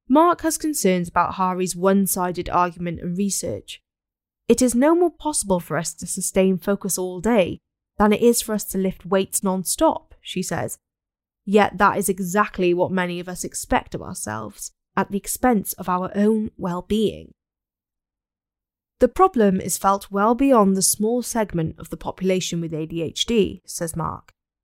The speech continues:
"People are saying we have this epidemic of A D H D, but we should hold back on making that claim. More research is needed into any relation between A D H D and use of personal devices,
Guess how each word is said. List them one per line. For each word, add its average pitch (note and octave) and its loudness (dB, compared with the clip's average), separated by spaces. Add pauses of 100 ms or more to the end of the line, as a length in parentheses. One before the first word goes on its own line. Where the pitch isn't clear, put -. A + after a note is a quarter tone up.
(300)
"People G#3+ 4
are G3+ 4
saying A3 2
we G#3 4
have F#3+ -4
this F#3+ -6
epidemic G3 -4
of F3+ -10
A F3+ -4
D F3+ -8
H - -8
D, E3+ -4 (800)
but - 4
we A#3+ 4
should A3+ 0
hold D4+ 4
back C4 0
on G#3+ 4
making G3+ 2
that - -8
claim. F3 -8 (760)
More D4 8
research G#3 4
is G3 -2
needed F#3 -2
into - 0
any C4 4
relation G3+ 2
between F#3 -2
A A3 4
D C4 0
H C4+ 0
D F#3+ -2
and F#3+ 2
use G3 -2
of - -8
personal F3+ -4
devices, F3 0